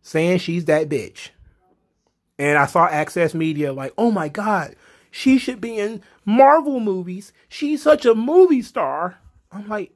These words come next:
"Eight weeks of just standing in one place, cutting promos." She stands in one place and literally says one thing. <laughs> And it's been, like, eight weeks of this. And come on, bro.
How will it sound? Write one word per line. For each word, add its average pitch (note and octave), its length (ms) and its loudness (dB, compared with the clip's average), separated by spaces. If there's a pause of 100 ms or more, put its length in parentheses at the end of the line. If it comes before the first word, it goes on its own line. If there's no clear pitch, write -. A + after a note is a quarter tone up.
(120)
"Eight G#3+ 260 -10
weeks A#3 320 -8
of F#3+ 140 -4
just G#3+ 240 -4
standing G#3 400 -2
in G3 180 -4
one G3+ 240 -2
place, G#3 380 -2
cutting A3 340 -4
promos." G#3+ 880 -2 (1040)
She C#4+ 240 0
stands C4 580 2
in A#3+ 300 -4
one A#3+ 260 0
place A3+ 520 -2 (100)
and G#3+ 200 -2
literally A3+ 440 2
says A#3 500 0
one A3+ 500 -2
thing. A#3+ 460 -2 (1200)
<laughs> - 100 -2 (480)
And B3 120 -4
it's B3+ 100 -4
been, C4+ 140 4
like, C4 180 -2
eight B3+ 180 -4
weeks C#4 220 -6
of C#4 120 -4
this. B3 360 -2 (1200)
And - 140 -14
come G#3+ 180 -2
on, A#2+ 160 -6
bro. G#2 320 -16